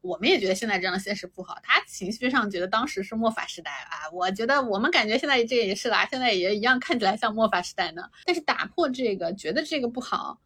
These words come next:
但是你说要建立什么呢？反正至少我好像还，还是没有一个可以给出来答案的，好像大家生活的 baseline 就是痛苦吧。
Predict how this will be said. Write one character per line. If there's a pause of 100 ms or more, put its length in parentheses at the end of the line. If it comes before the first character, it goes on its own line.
(180)
但
是
你
说
要
建 (100)
立
什
么
呢？ (100)
反
正
至
少
我
好
像
还， (200)
还
是
没
有
一
个
可
以
给
出
来
答
案
的， (200)
好
像
大
家
生
活
的
baseline
就
是
痛
苦
吧。